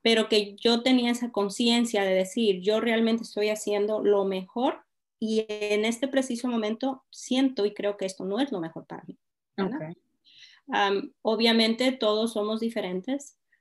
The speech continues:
Speaker 1: Am,
Speaker 2: Sí.
Speaker 1: no quiere decir que yo deje de usar medicamento alopático. Creo que la alopatía tiene su lugar en nuestra vida.
Speaker 2: Ujú.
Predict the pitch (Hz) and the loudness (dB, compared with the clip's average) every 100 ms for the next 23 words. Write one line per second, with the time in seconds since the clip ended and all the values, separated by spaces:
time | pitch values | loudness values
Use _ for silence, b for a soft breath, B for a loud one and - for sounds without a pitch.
0 | _ - 190 190 180 - - _ - 220 | _ -10 -6 -2 -2 -4 -8 _ -2 2
1 | 220 226 226 - 254 254 220 202 233 339 | 4 2 0 -2 4 4 4 2 2 0
2 | 349 208 202 202 202 196 185 - 269 311 | 0 0 2 0 0 -2 -4 -2 4 4
3 | 214 196 - - - - 180 180 175 156 | 4 0 -4 -4 -4 -2 -2 -2 -4 -6
4 | 170 - 226 294 294 220 233 220 214 208 | -10 -8 -4 -4 -2 -4 0 0 0 -2
5 | 196 202 202 202 - 196 196 196 202 190 | -4 -2 -2 -2 -2 -2 0 -2 -2 -4
6 | - _ _ _ _ _ _ - - - | -8 _ _ _ _ _ _ -20 -18 -6
7 | - 247 233 196 190 240 233 202 190 185 | 0 2 4 2 2 0 0 -2 -2 -2
8 | 202 349 - _ 226 202 185 170 202 | 0 -2 -6 _ 0 2 2 -2 -8